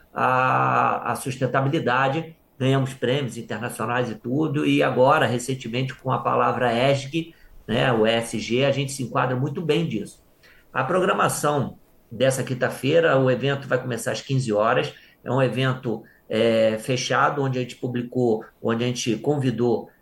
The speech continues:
é, vários, vários players nessa, na área de agronegócio e meio ambiente, né? Então, profissionais, é, voltados pra ir, pra essa área, cientistas, professores,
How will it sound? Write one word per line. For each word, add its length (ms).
é, 320
vários, 560
vários 280
players 520
nessa, 480
na 140
área 480
de 200
agronegócio 800
e 200
meio 240
ambiente, 600
né? 160
Então, 240
profissionais, 720
é, 840
voltados 600
pra 200
ir, 360
pra 300
essa 260
área, 400
cientistas, 1000
professores, 960